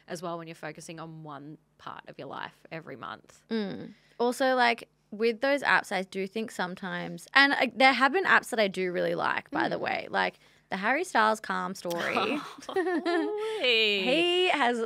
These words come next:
Speaker 2: lullabied me to sleep so much. Honestly, my boyfriend moving was the worst thing that ever happened to
Speaker 1: Yeah.
Speaker 2: me <laughs> because he's like, "Why is Harry on?"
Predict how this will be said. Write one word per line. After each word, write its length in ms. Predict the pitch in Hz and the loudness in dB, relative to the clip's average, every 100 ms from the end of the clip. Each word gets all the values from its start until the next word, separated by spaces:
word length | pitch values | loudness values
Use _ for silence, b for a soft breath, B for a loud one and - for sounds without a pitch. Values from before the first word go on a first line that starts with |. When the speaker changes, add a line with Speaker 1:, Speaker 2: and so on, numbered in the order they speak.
| - | -2
Speaker 2:
lullabied 680 | 233 240 311 302 277 277 233 | 2 6 8 8 6 6 4
me 460 | 226 226 220 214 | 2 4 2 -2
to 180 | - 233 | -6 -10
sleep 720 | - 208 190 - 277 - _ b b b b b b | -4 0 0 0 -2 -4 _ b b b b b b
so 280 | - 330 285 | -4 -2 0
much. 240 | 214 - - | 0 -2 2
Honestly, 340 | 311 359 349 | 4 4 2
my 120 | 311 | 2
boyfriend 420 | 294 277 294 277 247 | 4 4 2 0 0
moving 280 | 254 247 247 | 0 2 0
was 100 | 220 | 0
the 80 | |
worst 220 | 202 196 - | 2 2 0
thing 80 | |
that 120 | 202 - | -4 -2
ever 140 | 190 180 | -2 -2
happened 280 | 190 196 269 | -12 -2 2
to 80 | |
Speaker 1:
Yeah. 60 | 370 | 2
Speaker 2:
me 340 | - 76 - 381 | 0 -8 0 2
<laughs> 120 | 370 254 | 4 2
because 440 | 294 - 269 254 B B B | 0 2 0 -2 B B B
he's 200 | 254 240 | -6 -2
like, 300 | 233 - - b b b _ | 0 0 -4 b b b _
"Why 140 | 185 214 | -16 -14
is 100 | 196 | -14
Harry 340 | 190 175 165 | -12 -8 -6
on?" 340 | 165 104 - | -6 -8 -10